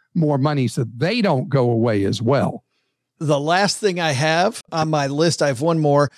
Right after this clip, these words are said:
Speaker 2: We just had tornadoes rip apart
Speaker 1: Oh.
Speaker 2: America. We've had some horrible things happen here.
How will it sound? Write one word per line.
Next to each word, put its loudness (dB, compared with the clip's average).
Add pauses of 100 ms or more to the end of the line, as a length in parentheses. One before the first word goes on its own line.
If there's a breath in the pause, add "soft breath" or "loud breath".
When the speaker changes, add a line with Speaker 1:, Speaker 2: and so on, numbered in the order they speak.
(500 soft breath)
Speaker 2:
We 0
just 2
had 0
tornadoes 2
rip 0
apart 2
Speaker 1:
Oh. 2
Speaker 2:
America. 2
We've -2
had 2
some 0
horrible 2
things -2
happen 2
here. 0